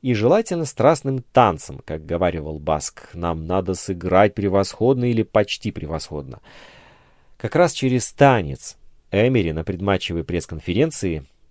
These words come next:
объяснял планы Ливерпуля. «Они пригласят нас танцевать, а нам это нравится», заявил Баск о готовности своей команды. «Свидание продлится только девяносто минут, и следующая такая возможность представится минимум через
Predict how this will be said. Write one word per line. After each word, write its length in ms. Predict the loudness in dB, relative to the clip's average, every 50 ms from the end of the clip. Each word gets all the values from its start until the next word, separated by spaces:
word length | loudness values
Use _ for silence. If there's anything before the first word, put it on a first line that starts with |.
| _ -8
объяснял 560 | -8 -6 -4 -4 -4 -4 -2 0 0 0 0
планы 640 | -2 -2 -2 -2 -2 -2 -2 -4 -4 -6 -8 -10 _ -10
Ливерпуля. 640 | -6 -4 -2 -2 -2 -4 -6 -12 -16 -14 -14 -16 -18 _ _ _ _ _ _ _ _ _ _ _ _ _ _ _ _ _ _ _ _ _ _ _ _ _ _ _ _ _
«Они 220 | -4 -2 -2 -2
пригласят 540 | -2 -2 2 6 8 8 8 6 4 0 2
нас 160 | 0 -2 -4
танцевать, 680 | -4 -6 -8 -8 -8 -4 0 2 2 2 2 0 -6 -18 _ _ _ -10
а 100 | -6 -4
нам 160 | -2 0 0
это 160 | -2 -2 -2
нравится», 640 | -2 0 2 2 4 2 2 -2 -4 -8 -12 -12 -12 _ _ _
заявил 420 | -12 -6 -4 -4 -2 -2 -4 -6 -2
Баск 380 | 2 2 2 2 2 0 -6
о 160 | -6 -6 -4
готовности 560 | -2 -2 -2 0 0 -2 -2 -2 -4 -4 -6 -12
своей 320 | -10 -6 -2 -2 -2 -2
команды. 540 | -2 -4 -4 -2 -2 -4 -6 -6 -10 -14 -16 -18 -20 -20 -20 -20 -20 -20 _
«Свидание 520 | -6 0 2 6 6 6 6 6 4 4 4
продлится 500 | 6 6 6 6 4 2 2 2 -2 -2
только 280 | -2 -2 -2 -2 -2
девяносто 520 | -2 0 0 0 0 -2 -2 -2 -4 -4 -2
минут, 320 | -2 0 0 -2 -2 -2
и 40 | -2
следующая 520 | 0 2 4 4 4 4 0 -2 -4 -4
такая 320 | -4 -4 -4 -2 -4 -2 -2
возможность 760 | -2 -4 -2 0 2 4 4 4 4 2 -2 -4 -4 -8 -10
представится 840 | -8 -6 -6 -6 -4 2 4 4 6 6 4 0 -2 -2 -4 -2 -2
минимум 540 | -2 -2 -2 -2 -2 -2 0 0 -2 -2 -4
через 500 | -8 -10 -8 -8 -6 -6 -8 -10 -14